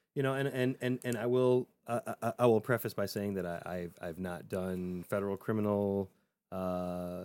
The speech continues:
matters either as a defense attorney or as a prosecutor, uh, but I do know people who have worked in the Justice Department and, and,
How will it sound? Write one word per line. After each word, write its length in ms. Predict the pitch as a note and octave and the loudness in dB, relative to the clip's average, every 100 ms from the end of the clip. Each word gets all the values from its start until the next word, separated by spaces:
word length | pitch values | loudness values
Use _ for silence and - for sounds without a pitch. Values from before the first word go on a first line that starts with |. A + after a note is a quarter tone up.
| F#2 | -10
matters 540 | G#2+ G2 G2+ G#2 G2 F#2+ | -6 -2 0 0 0 -2
either 300 | F2+ F2+ F#2 | -2 -2 -4
as 100 | F2+ | -6
a 60 | |
defense 340 | F2 - F#2 - | -8 -6 -6 -4
attorney 360 | G2+ F2+ F2+ | -4 -4 -4
or 280 | - G2 G2 | -4 -4 -2
as 100 | F#2 | -4
a 60 | F2 | -2
prosecutor, 720 | C3 C#3 C#3 C3+ C3+ C3 - _ _ _ - | 2 2 0 2 4 2 0 _ _ _ -6
uh, 300 | G#2 G2+ G2+ | -2 0 0
but 200 | - A2+ | 0 2
I 120 | G#2+ | 2
do 260 | G2+ G#2+ G#2 | 2 0 2
know 560 | G2+ G2+ G2+ G2 G2 - _ _ | 2 4 2 2 0 -6 _ _
people 260 | B2 G#2 G2 | -4 -2 0
who 60 | G2+ | -2
have 100 | F#2 | 0
worked 200 | A2+ A2+ | -2 0
in 80 | |
the 60 | G2+ | 0
Justice 360 | G#2 G2 G2 - | 2 0 -2 -8
Department 580 | F#2+ G2+ - G2+ F#2+ F#2 | -6 -4 -4 -4 -4 -4
and, 300 | F2 E2+ E2+ | -6 -8 -10
and, 640 | F2 E2+ E2+ E2 E2+ F2 | -10 -10 -10 -12 -14 -16